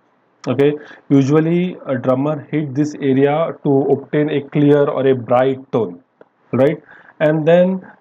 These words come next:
uh, if say if, if a drummer wants to open up immediately, if he wants to open up the sound immediately, then they hit, uh, in this region, which is a thinnest, uh, region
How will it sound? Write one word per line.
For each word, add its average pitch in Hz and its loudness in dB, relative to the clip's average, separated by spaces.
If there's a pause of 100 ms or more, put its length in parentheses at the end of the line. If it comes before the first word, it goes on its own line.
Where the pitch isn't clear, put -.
(100)
uh, 147 2
if 156 -6
say 165 0
if, 151 -8 (100)
if 151 0
a 147 2
drummer 143 2
wants 147 0
to 170 -2 (440)
open 151 0
up 160 -4 (240)
immediately, 143 0 (300)
if 143 -6
he 147 4
wants 139 0
to 151 2
open 143 0
up 139 0
the 143 0
sound 139 0
immediately, 135 0
then 151 -2
they 147 2
hit, 147 -2 (100)
uh, 131 0
in 131 2
this 147 2
region, 127 2 (380)
which 139 -4
is 143 0 (240)
a 143 -2
thinnest, 160 0 (120)
uh, 131 0
region 143 -2